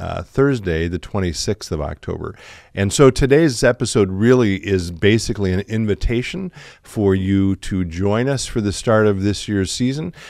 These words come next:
um, either in person if you are close to us physically, or you can always watch those events online, and we'll provide a link to that, uh, on the graphics or below.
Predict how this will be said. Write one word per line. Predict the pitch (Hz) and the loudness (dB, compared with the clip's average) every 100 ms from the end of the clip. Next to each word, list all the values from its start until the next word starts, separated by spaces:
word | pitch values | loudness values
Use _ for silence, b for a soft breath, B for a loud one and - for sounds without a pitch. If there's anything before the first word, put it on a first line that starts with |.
| B | B
um, | 92 90 92 92 123 | -6 -4 -4 -8 -6
either | 123 117 110 | 0 2 4
in | 98 | 2
person | - 139 156 185 180 | 0 -2 -2 -4 -4
if | 101 - | -6 -2
you | 104 | 0
are | 87 82 78 | 2 2 0
close | - - 113 127 - | -8 -2 0 0 -4
to | 131 | -2
us | 120 - | -2 -2
physically, | - 127 135 - 139 143 | -4 -4 -2 -4 -4 -4
or | 101 98 107 113 B B B | 0 4 6 4 B B B
you | 95 | -6
can | - 101 | -2 0
always | 92 98 101 87 | 2 2 2 -2
watch | 90 95 98 - | 0 0 0 -2
those | 95 87 | 0 0
events | 90 90 90 | 0 -2 -4
online, | - 92 85 85 90 120 123 | -8 -4 -4 -2 0 0 -2
and | 90 | -2
we'll | 87 82 | -2 -4
provide | 92 87 87 | -2 -2 0
a | |
link | 85 90 98 - | 0 -2 -4 -4
to | 98 | 0
that, | 90 90 - - | 2 2 0 -6
uh, | 85 80 82 | -6 -6 -6
on | 85 | -6
the | 82 | -4
graphics | 90 92 92 87 - | -2 -2 -2 -6 -10
or | - 90 82 | -6 -4 -2
below. | 80 82 87 107 95 85 | -4 -4 0 4 4 2